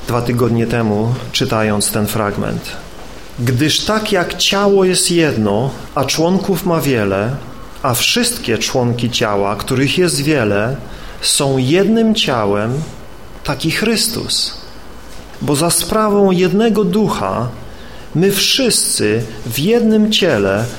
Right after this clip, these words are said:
zostaliśmy zanurzeni. Czy to Żydzi, czy Grecy,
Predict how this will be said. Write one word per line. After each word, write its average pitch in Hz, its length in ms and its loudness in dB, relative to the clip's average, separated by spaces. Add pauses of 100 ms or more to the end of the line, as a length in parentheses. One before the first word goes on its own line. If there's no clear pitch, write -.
zostaliśmy 151 880 0
zanurzeni. 131 760 0 (580)
Czy 151 160 0
to 131 160 0
Żydzi, 160 580 2 (280)
czy - 160 0
Grecy, 135 720 0